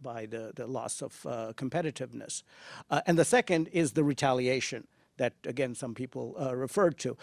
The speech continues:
And the retaliation that i-, if, and, and we've done a calculation, which is suppose countries retaliate up to the maximum allowed by the W T O rules.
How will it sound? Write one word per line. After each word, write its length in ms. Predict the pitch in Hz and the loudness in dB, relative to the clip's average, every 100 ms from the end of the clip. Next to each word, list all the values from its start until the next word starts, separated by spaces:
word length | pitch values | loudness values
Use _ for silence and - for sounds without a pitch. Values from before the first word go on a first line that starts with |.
| - - | -8 2
And 100 | 208 | 6
the 40 | |
retaliation 800 | 208 254 339 339 370 311 247 220 - - - | 8 8 8 6 4 2 2 0 -2 -12 0
that 280 | 175 - - | 4 4 2
i-, 120 | 196 - | -4 2
if, 320 | - 226 - 185 180 | 4 4 2 0 4
and, 160 | 190 180 185 | 4 4 2
and 160 | 170 | 2
we've 160 | 165 151 | 4 6
done 160 | 262 | 8
a 60 | 302 | 8
calculation, 720 | 226 190 196 214 277 - 131 | 8 6 6 6 4 2 -2
which 140 | 143 165 | 0 0
is 140 | 156 - - - _ - - | -2 -4 -18 -20 _ -20 -6
suppose 440 | - 180 262 311 - | 0 2 4 2 4
countries 480 | 247 240 - 208 | 4 4 4 2
retaliate 760 | 151 147 202 220 214 208 202 185 - - _ | 2 2 4 6 6 6 4 2 -10 -20 _
up 240 | 233 240 - | 6 6 6
to 120 | 254 | 6
the 100 | 180 | 8
maximum 880 | 147 151 214 254 - 180 147 143 139 _ _ _ - | 8 6 4 4 4 4 6 4 0 _ _ _ 4
allowed 480 | 185 190 196 202 147 | 8 10 8 6 6
by 180 | 170 | 4
the 140 | 165 151 | 4 4
W 280 | 156 151 147 | 4 4 2
T 240 | - 143 | 4 6
O 120 | 135 | 6
rules. 540 | 123 139 104 - - | 6 6 4 -2 -10